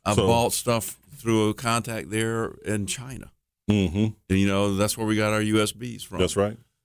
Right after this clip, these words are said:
Speaker 1: And, um, I met yesterday a lady who helps with book signings
Speaker 2: Mm.
Speaker 1: and putting on book signing events. So
Speaker 2: Mm-hmm.
Speaker 1: guess what? I've got a book or two that I've written, and, uh, we're gonna have a book signing.
Speaker 2: That's right.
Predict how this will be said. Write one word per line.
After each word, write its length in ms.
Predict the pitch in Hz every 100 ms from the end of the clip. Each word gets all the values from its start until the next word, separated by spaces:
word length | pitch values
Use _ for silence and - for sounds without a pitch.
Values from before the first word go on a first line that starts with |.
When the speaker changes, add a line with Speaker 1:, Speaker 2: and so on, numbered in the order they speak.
| _ -
Speaker 1:
And, 460 | 95 98 95 92
um, 500 | 92 92 90 87 85 - _ _ _ _ _ _ _ _ _ _ _ _ _ _ -
I 80 | 95
met 360 | 101 107 -
yesterday 920 | 98 107 127 - 127 135 151 175 170 -
a 80 | 101
lady 340 | 101 110 117
who 160 | 110 110
helps 340 | 110 104 -
with 160 | 110 95
book 180 | 151 -
signings 600 | 110 90 78 - - _ _ _
Speaker 2:
Mm. 280 | 92 85 71 -
Speaker 1:
and 240 | 98 90
putting 260 | - 107 113
on 360 | 107 113 117 104
book 160 | 131
signing 360 | - 131 117 104
events. 380 | 90 87 73 -
So 80 | 87
Speaker 2:
Mm-hmm. 1200 | 85 95 98 - _ _ _ _ _ _ _ 78 -
Speaker 1:
guess 260 | 90 -
what? 160 | 127 139
I've 140 | 90
got 200 | 80 85
a 40 | 95
book 260 | 104 143
or 60 | 110
two 320 | - 95 87
that 140 | 82 82
I've 180 | 82
written, 320 | 82 82 - 80
and, 240 | 80 80
uh, 160 | 80 82
we're 120 | 85
gonna 140 | 92 98
have 140 | 110
a 60 | 120
book 180 | 131 -
signing. 440 | 117 92 73 73
Speaker 2:
That's 140 | - 98
right. 260 | 110 104